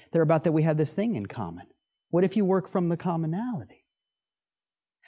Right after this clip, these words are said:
You know as well as I do, maybe, that there is someone in your life who might say something like, "Blood is thicker than water," and sometimes the people who say that are the people who don't care if you're bleeding,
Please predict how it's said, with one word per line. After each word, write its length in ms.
You 160
know 220
as 100
well 220
as 140
I 260
do, 320
maybe, 520
that 240
there 220
is 100
someone 320
in 140
your 120
life 300
who 140
might 260
say 200
something 340
like, 200
"Blood 420
is 180
thicker 320
than 200
water," 420
and 140
sometimes 540
the 80
people 300
who 120
say 280
that 180
are 100
the 120
people 320
who 100
don't 300
care 260
if 140
you're 100
bleeding, 480